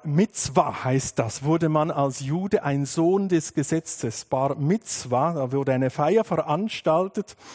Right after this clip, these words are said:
und nach dieser Bar Mitzwa Feier galt ein zwölfjähriger Junge ganz allein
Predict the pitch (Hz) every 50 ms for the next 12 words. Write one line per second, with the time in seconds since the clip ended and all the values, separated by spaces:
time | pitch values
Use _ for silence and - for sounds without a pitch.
0 | - - 147 147 - 196 170 175 190 240 311 - - - - - - 226 269 269
1 | - 240 208 - - 175 165 170 165 160 180 233 277 - - - - 214 190 175
2 | - - 170 165 180 214 226 226 220 208 - - - - _ - 196 165 165 214
3 | 277 330 320 - - - - 196 185 170 170 165 - - - 156 151 160 175 220
4 | 262 285 262 - - - 160 156 151 156 170 196 226 233 247 233 - 233 226 226
5 | - - - - - - 135 139 156 175 196 220 226 254 254 269 294 269 254 -
6 | _ _ _ _ _ _ _ _ _ _ _ _ _ _ _ _ _ _ _ _
7 | _ _ _ _ - 160 170 220 277 311 311 - - - - 214 202 190 170 175
8 | 180 202 240 269 285 302 269